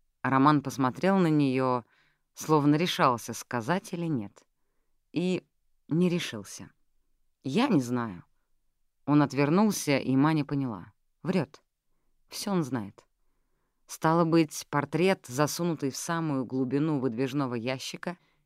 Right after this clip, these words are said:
неспроста. «Маня!» Роман с размаху сел рядом и допил из бутылки воду. «Послушай меня. Ты же мастер всяких, м, головоломок. Маня,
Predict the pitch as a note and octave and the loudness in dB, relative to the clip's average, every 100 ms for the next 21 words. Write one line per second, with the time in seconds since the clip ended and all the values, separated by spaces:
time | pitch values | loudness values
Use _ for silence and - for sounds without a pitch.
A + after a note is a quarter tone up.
0 | _ D3 C#3+ - F3 - A#2 - _ _ | _ -4 -4 -6 -6 -6 -6 -10 _ _
1 | _ _ _ _ _ G3+ A#3 C#3+ C3 - | _ _ _ _ _ 8 10 8 4 -8
2 | _ _ _ _ - C3+ D#3+ F3+ E3+ - | _ _ _ _ -8 -2 4 6 6 4
3 | D#3 C#3+ E3 C#3 C3+ - C#3 D3 G3 C#3+ | 2 4 4 4 0 -4 -2 0 -2 0
4 | C3+ C3 C#3 C#3 C#3 D#3 C#3+ B2+ B2+ C3 | 0 0 0 0 0 0 0 -2 -6 -6
5 | A#2 B2+ G2+ G2 - _ _ _ _ - | -8 -12 -14 -16 -20 _ _ _ _ -8
6 | G3 F3 C#3 - G#2+ - - _ _ _ | -4 -4 -4 -6 -8 -12 -18 _ _ _
7 | _ _ _ - G3 B3 C4 - D#3+ D3+ | _ _ _ -8 2 6 8 6 -2 -4
8 | - D#3 - C3+ A2+ - - A1+ - C2 | -2 -2 -2 -6 -6 -14 -18 -18 -14 -12
9 | A#2 C3 E3 D#3+ E3 B2+ G#2 G2+ - _ | -4 2 4 4 2 0 -4 -8 -14 _
10 | _ _ _ _ _ _ _ - E3 C#3+ | _ _ _ _ _ _ _ -2 2 2
11 | A2+ G#2 | 0 -8